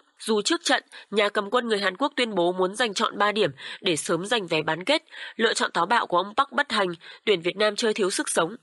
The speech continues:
đành chia điểm với đối thủ dưới cơ, lỡ cơ hội điền tên vào vòng kế tiếp. Trong trận hòa không đều với Singapore, thời điểm tuyển Việt Nam bế tắc, huấn luyện viên Park Hang-seo đã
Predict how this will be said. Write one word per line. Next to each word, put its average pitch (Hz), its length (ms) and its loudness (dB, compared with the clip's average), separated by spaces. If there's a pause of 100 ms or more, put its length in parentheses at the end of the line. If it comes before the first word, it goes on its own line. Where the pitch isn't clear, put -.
(240)
đành 190 180 -2
chia 233 180 2
điểm 180 240 0
với 165 160 2
đối 175 160 2
thủ 185 220 0
dưới 160 200 0
cơ, 240 260 2 (340)
lỡ 226 260 2
cơ 240 120 0
hội 233 180 0
điền 180 220 0
tên 208 180 0
vào 190 120 0
vòng 160 240 -2
kế 170 120 0
tiếp. 277 200 0 (420)
Trong 214 180 0
trận 208 160 -4
hòa 180 160 0
không 214 240 -2
đều 185 160 4
với 170 160 0
Singapore, 208 580 2 (260)
thời 220 140 2
điểm 185 260 0
tuyển 165 180 2
Việt 156 160 -2
Nam 190 200 0
bế 170 120 0
tắc, 285 200 0 (240)
huấn 214 140 2
luyện 247 80 -2
viên 220 200 0
Park 277 100 -2
Hang-seo 208 360 0
đã 196 120 0